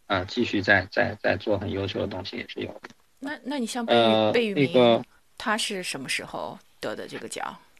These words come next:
Speaker 1: 贝聿铭我觉得是，就是属于比较少受这个奖影响的，啊，一个，一个人。贝聿铭是一九八三年，他那个时候得奖了，他大概做的最重要作品就是华盛顿的美国国家美术馆东馆，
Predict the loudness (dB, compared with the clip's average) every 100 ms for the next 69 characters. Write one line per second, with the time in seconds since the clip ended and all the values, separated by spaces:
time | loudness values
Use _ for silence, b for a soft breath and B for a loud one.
0 | _ _ _ 6 8 10 10 8 8 8
1 | 8 8 8 8 8 6 6 4 6 10
2 | 10 8 _ _ _ _ 2 8 8 8
3 | 4 4 6 6 6 2 0 2 2 2
4 | 0 0 2 0 -2 -8 -10 _ _ -16
5 | -16 _ _ _ -6 0 0 -2 -4 -2
6 | -2 -2 6 8 8 4 2 4 4 6
7 | 2 2 0 0 -4 _ _ _ _ 8
8 | 10 10 8 8 8 6 4 6 6 6
9 | 6 6 6 4 6 4 4 4 4 2
10 | 2 4 6 6 4 2 0 -4 -2 0
11 | 0 4 4 6 4 6 6 4 2 2
12 | 2 0 2 2 6 6 6 -2 _ _
13 | 0 2 4 6 4 2 _ _ 2 4
14 | 6 2